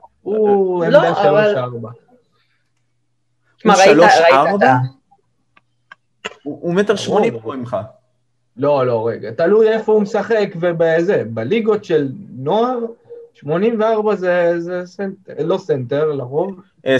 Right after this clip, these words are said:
Speaker 3: small
Speaker 1: שלוש ארבע.
Speaker 3: forward.
Speaker 2: בוא נגיד, עם מי שאני הייתי משחק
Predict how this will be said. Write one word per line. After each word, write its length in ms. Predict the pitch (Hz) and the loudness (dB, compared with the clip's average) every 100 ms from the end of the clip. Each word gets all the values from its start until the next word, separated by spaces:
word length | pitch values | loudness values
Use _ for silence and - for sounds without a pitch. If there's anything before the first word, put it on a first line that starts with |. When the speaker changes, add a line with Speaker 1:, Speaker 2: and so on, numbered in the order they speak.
| 123 | -2
Speaker 3:
small 200 | 165 180 | 0 0
Speaker 1:
שלוש 40 | |
ארבע. 380 | 160 135 143 147 | 4 2 2 -4
Speaker 3:
forward. 720 | - - - _ _ - - | -6 -14 -20 _ _ -20 -2
Speaker 2:
בוא 100 | 220 | 2
נגיד, 300 | 269 254 269 208 | 4 4 2 0
עם 120 | 202 | 0
מי 100 | 233 | 0
שאני 360 | - 175 196 | 0 2 4
הייתי 300 | 196 190 190 | 4 2 0
משחק 440 | 170 139 131 131 | -8 -2 -2 2